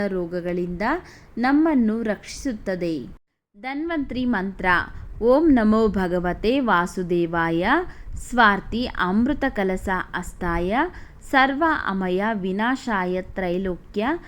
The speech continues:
ನಾಥೈ ಶ್ರೀ ಮಗ ವಿಷ್ಣುವೇ ನಮಃ. ಹೀಲಿಂಗ್ ಗಣಪತಿ ಮಂತ್ರ.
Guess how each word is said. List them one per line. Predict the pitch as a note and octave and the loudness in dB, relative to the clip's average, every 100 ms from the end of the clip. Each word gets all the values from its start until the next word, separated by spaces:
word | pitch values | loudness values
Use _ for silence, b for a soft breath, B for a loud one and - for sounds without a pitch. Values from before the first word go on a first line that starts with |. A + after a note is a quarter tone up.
| B B - | B B -2
ನಾಥೈ | A3 A3+ A3 C4 E4 | 2 2 0 0 0
ಶ್ರೀ | E4 - G#3+ | -2 -2 0
ಮಗ | G#3 F#3 F3 F3+ | 0 -2 -2 -4
ವಿಷ್ಣುವೇ | F3+ - - F#3 F#3 A3+ | -4 -8 -8 -4 -2 0
ನಮಃ. | C4+ G#3 F3+ F3 F3+ D#3 - - - b b b b - | 0 0 -2 -6 -6 -6 -8 -14 -20 b b b b -4
ಹೀಲಿಂಗ್ | C4+ D4+ D#4+ E4 B3 | 2 4 6 4 4
ಗಣಪತಿ | G3+ G3 G3 F#3 G3+ | 0 -2 -4 -4 -2
ಮಂತ್ರ. | F3+ D#3+ D#3+ | -2 -4 -6